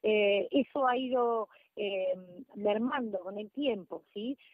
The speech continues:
Entonces, ahora lo que nosotros estamos en otra etapa, en donde el apriete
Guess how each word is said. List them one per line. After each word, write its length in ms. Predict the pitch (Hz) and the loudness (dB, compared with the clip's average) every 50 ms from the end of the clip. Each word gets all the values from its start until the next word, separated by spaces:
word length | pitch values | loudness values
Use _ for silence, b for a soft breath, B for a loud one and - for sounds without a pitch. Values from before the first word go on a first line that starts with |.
| b b | b b
Entonces, 540 | - 202 196 - 226 233 233 - 254 240 - b b b b b b | -4 -4 0 2 0 2 2 4 2 2 0 b b b b b b
ahora 360 | 196 196 208 233 254 277 269 | 2 2 4 4 4 4 2
lo 120 | 262 226 | 2 0
que 100 | 185 220 | 0 0
nosotros 480 | 208 196 180 - 247 254 233 - 285 262 | -2 -2 -2 -2 -2 -2 0 0 -2 -2
estamos 380 | 226 - - 254 269 277 262 | -2 0 0 0 2 2 0
en 120 | 233 220 233 | 0 0 -2
otra 240 | 262 254 - 262 220 | -2 0 0 0 0
etapa, 400 | 180 - 294 285 - - 196 185 | 0 0 0 0 2 0 -2 -6
en 100 | 185 185 | -6 -6
donde 200 | 190 196 190 190 | -10 -10 -8 -6
el 80 | 196 | -4
apriete 720 | 185 185 - 277 277 285 285 254 220 170 - 202 202 233 | -4 -4 -4 -4 -4 -2 0 0 0 -2 -2 -4 -4 -4